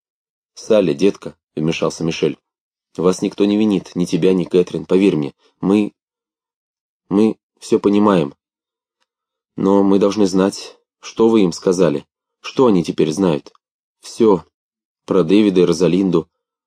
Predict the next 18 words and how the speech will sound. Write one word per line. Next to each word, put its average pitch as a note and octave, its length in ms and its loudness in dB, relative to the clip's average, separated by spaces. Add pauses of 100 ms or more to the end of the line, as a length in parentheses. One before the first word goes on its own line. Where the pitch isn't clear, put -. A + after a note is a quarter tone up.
(480)
Они A2 240 2
и - 20 -4
так A2+ 220 0
были F2+ 140 2
уверены, E2+ 480 0
но D#2 140 -4
хотели, G2 420 0
чтобы F#2 300 -2
мы F#2 100 0
подтвердили. F#2 640 -2 (220)
А D#2+ 100 -4
про F2+ 160 0
Петру? F2+ 420 0 (480)
Да. F#2+ 380 -2 (340)
Ох, A2+ 280 0
Петра. F#2 420 -2 (680)
Мы G#2 120 4
остро A2 440 2